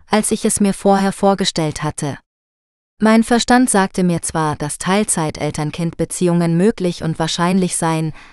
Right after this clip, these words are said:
aber mein Herz war so überwältigt von Melissas Bedürfnissen, dass ich das oft vergaß. Im Laufe der Jahre habe ich mit Paaren gesprochen,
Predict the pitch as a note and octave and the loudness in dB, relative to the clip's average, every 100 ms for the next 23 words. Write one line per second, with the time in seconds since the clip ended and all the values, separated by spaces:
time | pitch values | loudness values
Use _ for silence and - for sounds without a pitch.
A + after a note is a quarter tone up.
0 | _ - G#3+ A3+ A3 A3 G#3+ B3+ - E3+ | _ -4 2 4 4 4 4 0 -2 -4
1 | D#3+ F3 G#3 - F3 E3 F#3+ G#3+ F3 - | -2 0 0 0 0 2 2 0 -6 -6
2 | - D#3 D#3 E3+ - E3 - E3 F#3 G3 | -4 -2 0 -2 -2 -4 -4 -2 0 0
3 | - F3 - D3+ D3 - D#3 D#3 C#3+ - | -2 -2 -2 -4 -6 -8 -8 -8 -6 -4
4 | D#3 - - G3 F3+ D#3+ C#3+ - _ _ | -4 -6 -6 -4 -2 -2 -6 -12 _ _
5 | _ _ _ _ _ _ _ - A#3+ A#3+ | _ _ _ _ _ _ _ 2 6 8
6 | B3 C4 - G#3 F#3 F3 F3+ F#3+ F3+ E3+ | 6 4 4 4 4 4 4 4 2 0
7 | E3 E3 D#3+ - D#3+ - E3+ F#3 F#3+ F3 | 0 -2 -4 -6 -6 -4 -2 0 2 0
8 | - F3+ F3+ - F3+ | -2 0 0 0 -4